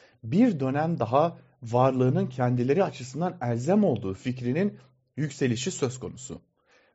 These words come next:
Şimdi geriye tek bir soru kalıyor. Batı'ya rağmen mi?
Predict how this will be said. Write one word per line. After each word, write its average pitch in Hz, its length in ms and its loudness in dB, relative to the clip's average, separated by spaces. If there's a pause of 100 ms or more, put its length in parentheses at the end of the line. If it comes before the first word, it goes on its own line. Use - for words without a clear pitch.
(160)
Şimdi 135 580 0
geriye 123 420 0
tek 117 220 -4
bir 92 60 -12
soru - 300 -12
kalıyor. 78 280 -8 (420)
Batı'ya 104 480 -4
rağmen 156 360 0
mi? 156 240 -6